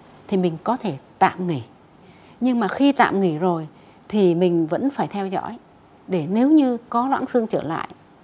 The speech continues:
có nguy cơ gãy xương trở lại, mình lại tiếp tục điều trị. Tuy nhiên đấy là vấn đề uống thuốc điều trị, còn vấn đề bổ sung canxi, vitamin D thì lại hoàn toàn khác, nó lại phải được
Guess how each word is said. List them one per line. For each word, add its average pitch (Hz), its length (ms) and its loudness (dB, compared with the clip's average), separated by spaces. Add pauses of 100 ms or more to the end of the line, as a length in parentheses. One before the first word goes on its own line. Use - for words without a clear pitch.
(100)
có 233 160 2
nguy 277 200 4
cơ 233 180 2
gãy 226 160 -2
xương 208 220 -6
trở 139 160 -8
lại, 147 220 -10
mình 170 200 -4
lại - 120 -10
tiếp - 140 -6
tục 160 160 -4
điều 147 180 -2
trị. - 160 -8 (1120)
Tuy 277 140 4
nhiên 262 220 4
đấy 247 120 2
là 233 140 0
vấn 214 180 -4
đề 196 160 0 (160)
uống 247 240 2
thuốc 330 260 2
điều 175 200 -2
trị, - 320 -4 (360)
còn 175 260 -2
vấn 202 180 -8
đề 196 180 -2
bổ 156 280 4
sung 220 260 -2 (100)
canxi, 208 560 2
vitamin 185 640 0
D 185 40 0 (220)
thì 175 160 -2
lại 151 160 -2
hoàn 151 280 -2
toàn 147 180 -2
khác, 208 320 -4
nó 185 220 2
lại 220 160 0
phải - 180 -4
được 156 200 0